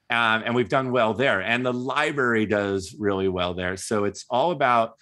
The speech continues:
you know, th-, this whole Netflix thing that happened last week is Netflix needs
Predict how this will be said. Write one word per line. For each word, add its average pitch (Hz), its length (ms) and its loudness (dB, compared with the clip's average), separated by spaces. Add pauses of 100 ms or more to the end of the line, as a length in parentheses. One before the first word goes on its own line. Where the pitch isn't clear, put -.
(160)
you 170 140 -2
know, 98 120 2
th-, 95 200 -6
this 110 200 -4
whole 135 120 -2
Netflix 127 460 -2
thing 98 220 -4
that 92 100 -6
happened 92 380 -4
last 90 300 -6
week 95 240 -4
is 90 160 -2
Netflix 110 680 -2
needs 101 600 -2